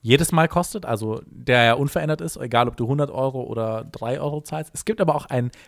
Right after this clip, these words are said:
Mindestsatz an Gebühren, die du zahlen musst, was ein Grund sein könnte, warum manche Karten, äh, warum manche kleine Läden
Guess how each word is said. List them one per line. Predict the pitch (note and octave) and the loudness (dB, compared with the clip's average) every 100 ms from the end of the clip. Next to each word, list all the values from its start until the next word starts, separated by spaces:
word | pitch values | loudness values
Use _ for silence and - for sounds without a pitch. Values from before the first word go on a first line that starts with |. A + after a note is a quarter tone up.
| - | -4
Mindestsatz | C#3 E3+ A3+ C#3 - G#2+ G2 - - - | 2 4 4 2 2 0 -2 -2 -8 -2
an | G#2 | -2
Gebühren, | G2 G2+ G2 F2+ | -2 -2 -4 -6
die | G2 | -8
du | - | -10
zahlen | - - A2 | -12 -12 -12
musst, | - - | -12 -2
was | B2 | -2
ein | C#3 A#2+ | 0 -2
Grund | C#3 G#3 | -2 0
sein | B2+ G#2+ | 2 0
könnte, | - G#2 C3 D3 _ _ | -2 -6 -8 -10 _ _
warum | - A2+ C#3 F3 | 0 2 2 2
manche | B2 D3 E3 E3 | 2 2 0 -4
Karten, | C#3 C#3+ D3 B2+ B2+ - | -2 -2 -2 -8 -8 -8
äh, | B2 A#2 | -4 -4
warum | A#2+ A#2 B2 | -2 -2 -2
manche | B2 A#2+ | -2 -6
kleine | - B2 D#3 D#3 | -6 -2 0 0
Läden | C3+ A#2 C3+ | -2 -2 -4